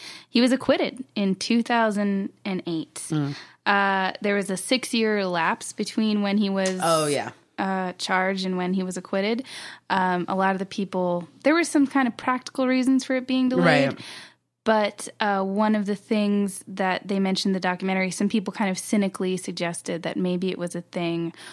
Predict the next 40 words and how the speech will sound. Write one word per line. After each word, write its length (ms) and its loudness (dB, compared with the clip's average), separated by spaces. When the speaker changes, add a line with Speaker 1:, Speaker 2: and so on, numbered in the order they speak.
Speaker 1:
where 460 0
they 100 -2
wanted 300 -2
to 80 -14
delay 240 0
the 80 -2
trial 320 -2
so 160 -6
that 160 -6
the 180 -8
women 300 -2
taking 260 -6
the 60 -6
stand 400 -4
would 180 -8
be 220 -6
adults 560 -12
and 180 -2
no 140 -4
longer 480 -10
teens. 560 -6
So 260 2
it 40 2
Speaker 2:
Okay. 160 0
Speaker 1:
would 100 -2
look 140 -4
a 60 -4
lot 280 -4
better 280 -2
for 140 -12
him. 260 -8
So, 520 0
Kelly's 440 2
lawyers 600 -2
made 360 -2
a 60 -16
series 960 -2
of 120 -8
strange 960 0
arguments. 760 -6